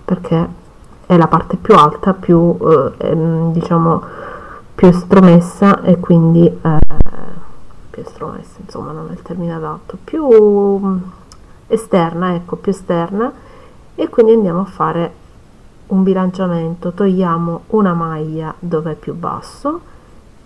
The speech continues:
e una maglia dove è più sporgente, l'aggiungiamo. Quindi proseguiamo fino alla fine del giro. Io ho fatto due giri di punto basso, sempre con questo stesso criterio.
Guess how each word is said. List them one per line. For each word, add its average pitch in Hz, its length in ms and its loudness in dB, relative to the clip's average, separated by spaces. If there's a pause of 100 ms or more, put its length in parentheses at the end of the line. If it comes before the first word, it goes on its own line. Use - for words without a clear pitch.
(680)
e 233 100 -2
una 277 160 -2
maglia 220 360 -2
dove 240 100 0
è - 40 -4
più - 140 -12
sporgente, 160 800 -12
l'aggiungiamo. 160 880 -10 (1400)
Quindi 180 280 -2
proseguiamo 196 600 -6
fino 214 180 -8
alla 220 140 -6
fine 262 200 -6
del 370 200 -8
giro. 175 240 -4
Io 226 100 2
ho 214 40 -4
fatto 170 280 -14
due 185 180 -8
giri 185 200 -10
di 170 100 -6
punto 233 320 -10
basso, 185 600 -6 (100)
sempre 185 320 -10
con 175 140 -8
questo 180 260 -12
stesso 185 340 -10
criterio. 226 560 -8